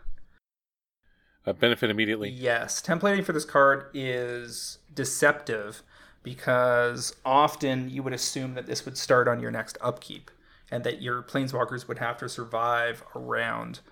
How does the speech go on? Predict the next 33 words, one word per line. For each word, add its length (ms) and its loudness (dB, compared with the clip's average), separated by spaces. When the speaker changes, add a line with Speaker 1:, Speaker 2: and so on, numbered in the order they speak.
Speaker 2:
um, 560 -4
before 400 -2
this 240 -4
would 240 -10
trigger. 400 2
But 320 4
that's 160 4
not 140 2
the 80 -14
case. 340 2
And 200 2
in, 220 2
in, 240 -2
with 160 -4
cards 540 4
like, 460 2
uh, 160 0
Teferi, 380 0
Master 340 -4
of 100 -14
Time 600 2
that 140 -4
can 100 -4
activate 380 -4
on 120 -4
opponents' 460 -10
turns, 480 -4
this 160 -8
is 80 -8
certainly 320 -6
very 240 -8
nice. 400 -8
Um, 540 -4